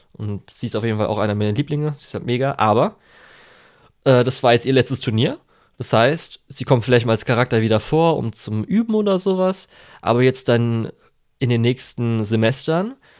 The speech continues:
wird sie halt nicht mehr dabei sein. Und da sieht man ja schon, dass es wirklich wahrscheinlich so aufge-, also so gedacht ist, dass es halt echt lange geht, die nächsten Semester, nächsten zwei Jahre in der Highschool, was ich cool fand. Und jetzt kommen wir nämlich dann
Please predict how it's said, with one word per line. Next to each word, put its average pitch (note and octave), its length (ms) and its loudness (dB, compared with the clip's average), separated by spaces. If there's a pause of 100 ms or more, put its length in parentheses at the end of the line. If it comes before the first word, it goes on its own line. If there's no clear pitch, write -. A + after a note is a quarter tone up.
(140)
wird B2 160 -4
sie D#3 120 2
halt F#3 100 4
nicht G#3 100 0
mehr C#3+ 100 4
dabei F#2 260 2
sein. - 180 -10
Und - 600 -20
da B2 60 -2
sieht C3 120 -4
man C#3 100 0
ja A2+ 100 2
schon, B2 220 -2
dass A2+ 140 -2
es B2 160 -8
wirklich C#3 260 -2
wahrscheinlich B2+ 340 0
so G#2 80 -4
aufge-, C3+ 340 -2
also G#2+ 500 -2 (520)
so B2+ 200 -6
gedacht A#2 360 0
ist, C3 160 -8
dass A2+ 160 -4
es - 100 -6
halt G#2+ 180 -2
echt - 240 -2
lange C3+ 280 0
geht, E3+ 420 -2
die A2+ 100 -6
nächsten A2+ 680 -4
Semester, C3 480 -2
nächsten A2 420 -6
zwei G#2+ 240 -4
Jahre B2+ 320 2
in D3+ 60 -2
der D3 80 0
Highschool, D3+ 520 -4 (240)
was A2+ 120 -4
ich - 180 -10
cool B2+ 80 2
fand. - 320 -8 (1500)
Und - 60 -14
jetzt C3+ 120 -2
kommen F#3 180 2
wir G3+ 60 4
nämlich F3+ 340 0
dann C3+ 360 0